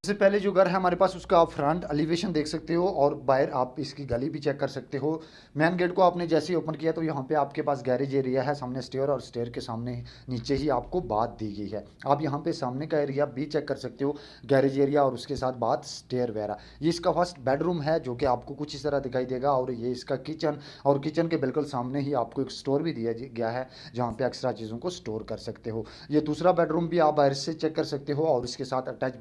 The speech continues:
बाथ भी आपको दी गई है, जो कि काफ़ी बेहतरीन और प्यारी। ये फर्स्ट बेडरूम के साथ फर्स्ट अटैच बाथ जो है वो आपको कुछ इस तरह दिखाई देगी। और इस घर की अगर बात करें तो ये घर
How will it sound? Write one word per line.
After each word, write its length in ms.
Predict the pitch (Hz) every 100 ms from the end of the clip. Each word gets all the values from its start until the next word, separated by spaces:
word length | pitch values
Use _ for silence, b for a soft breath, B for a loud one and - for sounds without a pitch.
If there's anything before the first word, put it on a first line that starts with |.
| 101
बाथ 180 | 104 120
भी 100 | 147
आपको 220 | 135 117 127 113
दी 80 |
गई 120 | 113 113
है, 200 | 135 139 B B -
जो 100 | 127
कि 100 | 123
काफ़ी 340 | 120 117 151
बेहतरीन 760 | 170 98 92 110 - 113 135 - 107
और 160 | 104
प्यारी। 300 | 104 107 101 101 B 147
ये 80 |
फर्स्ट 220 | 156 180 175
बेडरूम 360 | 160 151 175
के 100 | 170
साथ 200 | 160 143
फर्स्ट 480 | 151 - 123 135 -
अटैच 340 | 131 113 147 120 95
बाथ 320 | 113 151 123
जो 160 | 117 123
है 160 | 127
वो 160 | 143 117
आपको 280 | 110 - 135
कुछ 220 | 135 139
इस 120 | 135
तरह 140 | 143
दिखाई 340 | 139 113 120 120
देगी। 320 | 127 123 147 B B B 131 151
और 140 | 139
इस 120 | 170 170
घर 120 | 156
की 120 | 175
अगर 160 | 156 147
बात 260 | 143 143
करें 160 | 143 143
तो 80 | 151
ये 120 | 131
घर 220 | 127 131